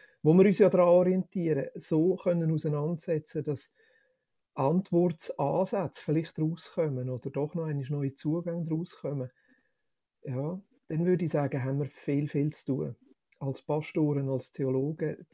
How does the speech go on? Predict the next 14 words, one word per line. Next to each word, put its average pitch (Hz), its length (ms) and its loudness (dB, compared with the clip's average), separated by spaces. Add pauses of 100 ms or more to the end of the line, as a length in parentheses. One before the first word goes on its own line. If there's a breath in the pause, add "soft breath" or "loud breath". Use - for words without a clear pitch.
(240)
Formen 190 420 2
zu - 100 -16
finden, 185 340 -2
wie 135 100 0
wir 135 140 -2
miteinander 151 540 -2
können 135 180 -6
Bibel 147 260 -4
lesen, 143 380 -8
Formen 151 460 -2
zu - 100 -16
finden, 139 380 -2
wie 131 120 -2
wir 127 120 -4